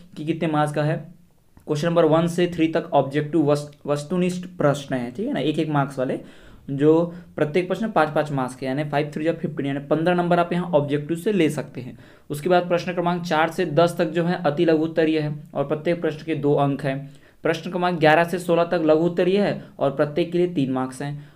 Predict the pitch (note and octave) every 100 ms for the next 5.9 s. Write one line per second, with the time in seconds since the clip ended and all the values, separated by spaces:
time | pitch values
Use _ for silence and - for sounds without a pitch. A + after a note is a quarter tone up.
0 | - C3 C#3+ D#3+ F3 E3+ D3+ F#3 F#3+ F#3+
1 | E3+ D#3+ F#3 F#3 A3+ A#3 - - _ C#3
2 | D#3+ F3 A3 A3 C4+ - - _ D3 E3
3 | G#3+ F#3 - D3+ C3 A2+ B2 C#3 C#3+ -
4 | - - F3+ G3+ E3+ - E3+ G3 G3 E3+
5 | C#3+ B2+ A#2+ A#2 B2+ D#3+ E3+ F#3